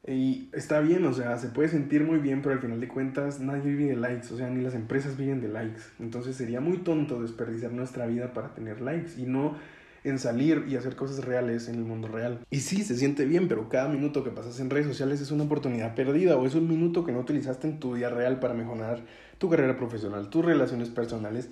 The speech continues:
o para vivir tu vida en el mundo real. Entonces, aquí tenemos que entender que las redes sociales nos acercan, sí, pero no tanto, ¿ok? Pongamos un ejemplo, digamos que un amigo ni tan cercano ni tan lejano se casa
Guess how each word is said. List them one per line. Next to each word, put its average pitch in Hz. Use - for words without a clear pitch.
o 127
para 131
vivir 123
tu 147
vida 147
en 147
el 127
mundo 123
real. 123
Entonces, 139
aquí 135
tenemos 160
que 151
entender 151
que 151
las 123
redes 127
sociales 135
nos 127
acercan, 135
sí, 147
pero 120
no 117
tanto, 131
¿ok? 113
Pongamos 127
un 147
ejemplo, 160
digamos 123
que 135
un 127
amigo 143
ni 120
tan 113
cercano 123
ni 139
tan 110
lejano 123
se -
casa 135